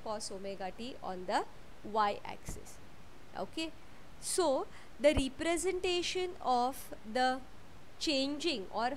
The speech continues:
harmonically changing quantities as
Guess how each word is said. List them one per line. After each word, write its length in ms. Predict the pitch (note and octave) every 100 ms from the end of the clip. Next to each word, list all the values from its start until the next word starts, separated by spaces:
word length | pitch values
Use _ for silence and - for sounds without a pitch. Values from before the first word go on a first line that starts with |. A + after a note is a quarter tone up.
| -
harmonically 840 | A#3+ G#3+ A3+ C#4+ D4+ D4 E4 D#4+ D#4+
changing 500 | - B3 A#3+ B3 B3
quantities 720 | A3+ G#3+ G#3 A3 G#3+ C#4 D4+ - G#3+
as 320 | A3+ C4+